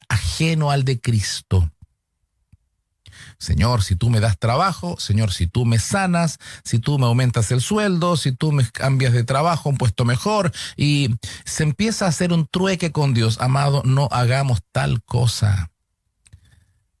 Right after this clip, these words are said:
Nuestra herencia, nuestro deleite debe ser el Señor. Esto no significa que no ten-, est-, estemos autorizados a pedir,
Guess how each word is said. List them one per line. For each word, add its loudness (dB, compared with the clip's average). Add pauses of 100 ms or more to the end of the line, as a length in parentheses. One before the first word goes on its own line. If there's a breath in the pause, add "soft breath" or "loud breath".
(220)
Nuestra 0
herencia, 0
nuestro 0
deleite 0
debe 2
ser -2
el 2
Señor. 2 (600 loud breath)
Esto 0
no 2
significa 0
que -2
no 0
ten-, -2
est-, -2 (180)
estemos 0
autorizados -2
a -2
pedir, 0